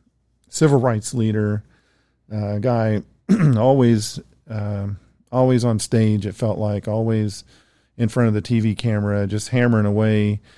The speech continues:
for, um, the advancement of civil rights. Um,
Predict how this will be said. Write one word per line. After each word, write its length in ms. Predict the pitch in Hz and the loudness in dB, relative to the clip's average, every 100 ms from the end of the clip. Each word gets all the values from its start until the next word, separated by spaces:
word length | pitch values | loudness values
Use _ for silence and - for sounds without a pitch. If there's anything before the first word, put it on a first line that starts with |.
| - - - | -20 -20 -20
for, 800 | - 117 101 98 98 95 95 - - | -4 0 0 0 0 0 -4 -8 -10
um, 520 | 98 95 92 98 95 _ - | -6 -6 -6 -8 -10 _ -6
the 180 | 107 101 | -2 -2
advancement 640 | 95 107 101 - 98 95 - | -2 -2 -4 -4 -6 -6 -8
of 300 | 101 95 95 - - - | -6 -6 -8 -16 -20 -16
civil 340 | - 107 101 | -6 -4 -2
rights. 580 | 98 98 95 - - - - - | -4 -4 -6 -8 -16 -20 -20 -16
Um, 420 | 104 98 95 95 | -12 -10 -10 -12